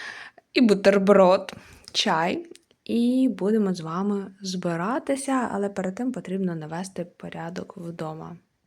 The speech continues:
Кому що, а курці просо, так і мені давай вже знову щось прибирати.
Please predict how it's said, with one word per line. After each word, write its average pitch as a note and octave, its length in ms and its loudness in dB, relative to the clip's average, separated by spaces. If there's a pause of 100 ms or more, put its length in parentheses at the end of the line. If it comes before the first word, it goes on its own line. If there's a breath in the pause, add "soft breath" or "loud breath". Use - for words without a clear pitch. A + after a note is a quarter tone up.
(160)
Кому C4 320 6
що, D#4 400 4
а A#3 100 0
курці A3 440 2
просо, D#4+ 540 4
так A3 300 0
і G#3 40 2
мені B3 280 2
давай G#3 580 2
вже G3+ 200 -2
знову G3 420 0
щось F#3+ 360 -6
прибирати. F3 800 -8